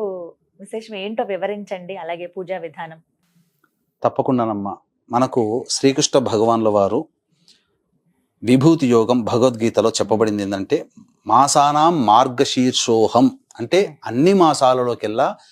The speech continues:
Speaker 2: మార్గశిర మాసాన్ని నేనే అని
Speaker 1: మ్మ్.
Speaker 2: అన్నాడు.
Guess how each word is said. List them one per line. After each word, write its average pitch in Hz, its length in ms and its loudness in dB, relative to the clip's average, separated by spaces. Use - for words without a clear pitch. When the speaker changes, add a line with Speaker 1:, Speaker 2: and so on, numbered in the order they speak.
Speaker 2:
మార్గశిర 147 560 2
మాసాన్ని 120 560 -2
నేనే 113 920 -2
అని 170 120 4
Speaker 1:
మ్మ్. 147 40 4
Speaker 2:
అన్నాడు. 110 320 -2